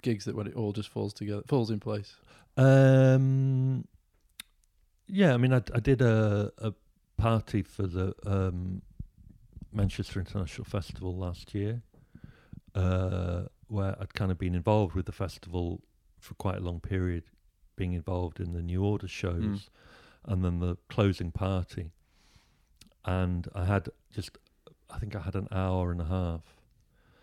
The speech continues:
Speaker 2: and I just kind of put everything that I had into that hour and a half.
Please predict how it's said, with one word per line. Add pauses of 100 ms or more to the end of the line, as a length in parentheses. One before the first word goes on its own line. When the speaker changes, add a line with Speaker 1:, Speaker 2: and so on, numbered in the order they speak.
(360)
Speaker 2:
and
I
just
kind
of
put (120)
everything
that
I
had
into
that
hour
and
a
half.